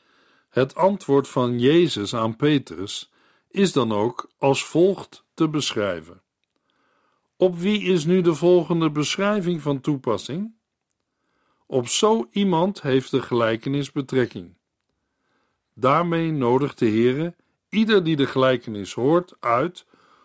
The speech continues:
om zelf zo'n trouwe rentmeester te zijn.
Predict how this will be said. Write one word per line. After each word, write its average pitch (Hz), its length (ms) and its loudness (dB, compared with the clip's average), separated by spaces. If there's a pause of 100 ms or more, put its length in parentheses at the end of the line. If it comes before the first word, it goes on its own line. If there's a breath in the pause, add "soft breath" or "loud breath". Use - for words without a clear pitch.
(180 soft breath)
om 165 200 2
zelf 190 600 2
zo'n 127 360 -2
trouwe 127 420 2
rentmeester 180 720 0
te 151 120 -8
zijn. 123 380 -6